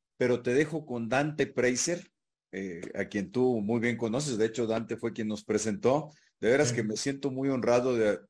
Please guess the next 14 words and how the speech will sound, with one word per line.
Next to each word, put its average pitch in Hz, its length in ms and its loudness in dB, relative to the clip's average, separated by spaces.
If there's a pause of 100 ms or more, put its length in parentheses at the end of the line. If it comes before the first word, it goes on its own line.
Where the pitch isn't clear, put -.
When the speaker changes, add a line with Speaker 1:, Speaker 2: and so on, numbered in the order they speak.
Speaker 1:
de, 107 540 -2 (440)
de 104 140 2
haber 120 380 0 (520)
escucha-, - 720 -4
de 123 100 4
haber, 123 200 4
haberte 131 320 2
escuchado 139 600 2
por 113 240 0
segunda 120 420 -2
ocasión 113 380 -4
sobre 110 280 -2
este 117 200 -2
tema. 113 440 0